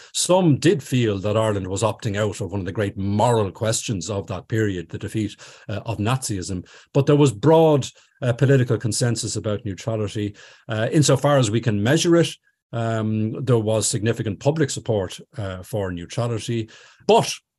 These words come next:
what's not known in nineteen thirty-nine, of course, is how long the war is going to last. And there was genuine fear in the early stages of the war that Ireland could be invaded.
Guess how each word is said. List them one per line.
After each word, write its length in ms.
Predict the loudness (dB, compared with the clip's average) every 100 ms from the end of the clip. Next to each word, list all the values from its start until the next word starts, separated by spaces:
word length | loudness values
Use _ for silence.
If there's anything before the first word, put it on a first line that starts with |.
| _
what's 240 | 0 2 4
not 260 | 2 4
known 280 | 2 4 4
in 80 | 2
nineteen 300 | 0 -2 -4
thirty-nine, 500 | -4 -4 -2 -2 -2
of 80 | -2
course, 240 | -4 -4
is 100 | -4
how 100 | -4
long 220 | -2 -2
the 100 | -2
war 200 | -2 -2
is 100 | -4
going 220 | -6 -8 -8
to 100 | -8
last. 520 | -4 -4 -4 -8 -18 -20 _ _
And 360 | -2 0 2 0
there 280 | 2 4 6
was 380 | 6 4 4 -2
genuine 760 | 0 2 4 4 4 4 0
fear 420 | 0 4 6 6
in 100 | 4
the 120 | 2
early 220 | 2 2 0
stages 460 | 0 0 0 0
of 100 | 0
the 80 | 0
war 260 | 2 2 4
that 120 | 4
Ireland 280 | 4 4 4
could 160 | 2 4
be 120 | 4
invaded. 600 | 4 4 4 2 -4